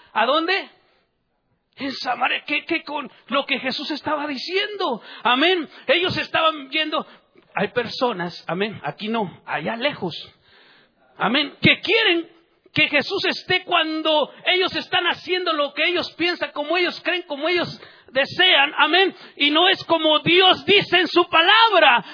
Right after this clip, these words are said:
amén. Dice, "Primero iré a dónde, a Jerusalén,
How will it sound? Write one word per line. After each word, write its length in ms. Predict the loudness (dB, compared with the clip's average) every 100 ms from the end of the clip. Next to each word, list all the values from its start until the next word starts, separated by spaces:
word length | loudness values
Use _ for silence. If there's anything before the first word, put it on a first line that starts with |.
| 2
amén. 400 | 4 6 4 4
Dice, 300 | 0 2 0
"Primero 800 | 0 0 2 4 6 4 2 -4 -20 _ _ _ _ _ _
iré 300 | -2 2 4
a 100 | 4
dónde, 480 | 4 2 2 0 -2 -12 -18 -20 _ _ _ _
a 80 | -4
Jerusalén, 680 | -2 -2 -4 -2 -2 -2